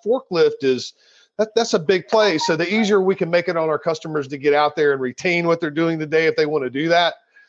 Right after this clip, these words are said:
enhancing these tools is key. So I'm glad to see we're, we're meeting the mark on that face.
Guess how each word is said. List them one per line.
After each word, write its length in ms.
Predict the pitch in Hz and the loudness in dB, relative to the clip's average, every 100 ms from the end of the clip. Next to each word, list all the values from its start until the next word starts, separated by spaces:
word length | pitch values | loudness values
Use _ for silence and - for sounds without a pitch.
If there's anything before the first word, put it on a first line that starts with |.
| _ - | _ -4
enhancing 540 | 156 165 160 160 143 | 0 2 2 0 -2
these 160 | 139 131 | -2 -4
tools 340 | - 143 127 117 | -4 -4 -4 -8
is 120 | - | -8
key. 280 | 139 127 117 | -4 -4 -2
So 160 | 139 | -2
I'm 60 | 143 | 2
glad 260 | 151 143 | 2 2
to 60 | 120 | 0
see 160 | - 135 | -2 0
we're, 220 | 131 123 | 0 -2
we're 260 | 127 131 120 135 | -2 -4 -4 -12
meeting 480 | 143 147 139 131 123 | -8 -4 -4 -4 -6
the 60 | |
mark 320 | 127 123 120 117 | -2 0 0 -2
on 100 | 113 | -4
that 220 | 110 - | -6 -6
face. 300 | 101 107 | -8 -6